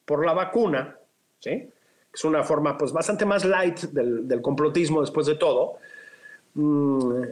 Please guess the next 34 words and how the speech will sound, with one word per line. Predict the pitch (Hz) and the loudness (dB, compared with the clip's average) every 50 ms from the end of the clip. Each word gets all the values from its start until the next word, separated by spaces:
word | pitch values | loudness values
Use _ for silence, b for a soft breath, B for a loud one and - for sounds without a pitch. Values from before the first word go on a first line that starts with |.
| - - - - | -10 -12 -6 -4
un | 269 320 277 | -2 0 2
porcentaje | 320 269 247 254 226 269 247 220 | 2 2 2 2 2 2 2 2
importante | - 214 202 208 202 233 226 214 233 | 2 2 2 2 2 0 0 2 2
va | 214 208 | 0 2
a | |
acabar | - 214 202 202 | 2 2 2 2
convenciéndose | 202 208 175 156 143 151 175 180 170 - 160 127 | 0 0 0 0 -2 -2 -2 -2 -2 -2 -2 -4
de | 123 - | -4 -4
que | - 123 117 | -6 -4 -4
sí | - - 202 202 202 202 | -2 0 2 2 2 4
hay | 180 196 196 | 2 2 2
que | 214 202 | 0 0
vacunarse | 208 202 202 233 262 277 277 247 226 - 269 254 | 0 0 0 0 0 2 2 0 0 -2 -2 -2
cuando | - 180 147 131 | 0 -2 -2 -2
empiecen | - - 160 156 - 175 151 | -2 -4 -2 -2 -2 -2 0
a | 143 | 0
ver | 143 156 165 | 0 0 0
alrededor | 160 160 156 160 170 165 170 175 175 190 180 175 175 170 - B B B B B B | 0 0 0 0 0 0 2 2 2 2 2 2 0 -2 -6 B B B B B B
que | - 156 160 170 170 - - | -2 2 2 2 2 0 0
las | 151 151 143 143 - | 0 0 0 -2 -2
personas | - 156 143 139 156 185 185 185 160 156 | -2 -2 -2 0 0 0 0 0 0 0
vacunadas | 170 160 - 175 170 180 190 180 170 165 156 156 | -2 -2 0 0 0 2 2 2 2 0 0 0
no | 160 170 170 | 0 0 0
se, | 170 - 170 170 160 143 139 | 2 2 2 2 0 0 -2
no | 165 151 170 | -2 -2 -2
se | 170 - 180 | -2 -2 0
mueren | 180 180 180 180 175 175 | 0 2 2 2 0 0
en | 180 190 | 0 -2
los | 202 190 | -2 -2
hospitales | 233 240 - 320 302 - 339 302 285 294 - | -4 -4 -4 -4 -4 -2 0 0 0 0 -2
y | 233 196 | -2 -2
las | 170 156 147 | -2 -2 0
no | 160 175 175 | 0 0 0
vacunadas | 190 190 190 185 165 156 151 143 147 147 - - b | 0 0 -2 -2 -2 0 0 0 0 -2 -4 -8 b